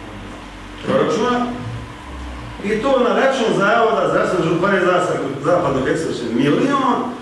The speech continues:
četrdeset devet tisuća sto osamdeset četiri zarez pedeset tri maraka. Ja sam prošli put rekao, rad, znači, to je, evo, službeni dopis direktora službe zapošljavanja. A ovi iz Zavoda kažu da je to milion, ona je meni rekla,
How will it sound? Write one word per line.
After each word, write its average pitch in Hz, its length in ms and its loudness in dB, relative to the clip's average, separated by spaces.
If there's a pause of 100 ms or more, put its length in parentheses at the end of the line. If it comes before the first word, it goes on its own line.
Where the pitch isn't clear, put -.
(240)
četrdeset 175 720 2
devet 220 300 2
tisuća 165 480 2 (840)
sto - 240 -4
osamdeset 190 760 2
četiri 185 380 0
zarez 175 300 2 (460)
pedeset 160 460 -2
tri 117 160 -6
maraka. 98 340 -8 (520)
Ja 202 140 0
sam 196 200 0
prošli 170 260 0
put - 260 -4
rekao, 180 280 0
rad, 175 220 2
znači, 160 340 -2 (600)
to 196 120 -2
je, 180 240 0 (140)
evo, - 300 0
službeni 139 520 -4
dopis 151 260 -2 (140)
direktora 120 560 -2
službe 104 340 -10
zapošljavanja. - 540 -16 (500)
A 156 80 0
ovi 233 240 4 (140)
iz 165 100 2
Zavoda 180 360 2 (100)
kažu 180 320 2
da 165 60 2
je 160 160 2
to 170 140 2
milion, 147 460 2
ona 151 80 0
je 160 60 0
meni 165 240 2
rekla, - 160 0